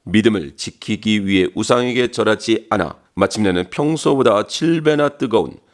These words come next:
불못불에 던져지는 역할일 수도 있습니다. 또한 그 십자가가 다니엘처럼 자신을 죽이려는 음모를 알고서도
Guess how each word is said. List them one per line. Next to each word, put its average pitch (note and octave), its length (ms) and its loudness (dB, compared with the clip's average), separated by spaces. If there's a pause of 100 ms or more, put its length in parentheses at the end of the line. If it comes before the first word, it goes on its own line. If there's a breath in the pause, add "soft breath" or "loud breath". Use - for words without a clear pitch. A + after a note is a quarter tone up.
(300)
불못불에 F#2 640 -2
던져지는 G#2 680 2
역할일 F2+ 440 0
수도 - 440 -2 (160)
있습니다. - 440 -2 (140)
또한 D#3 300 4
그 D#3 120 4
십자가가 E3 800 2
다니엘처럼 C3+ 680 -4 (120)
자신을 G#2 500 -2
죽이려는 D3 600 0 (120)
음모를 C3+ 560 2
알고서도 G#2+ 640 -4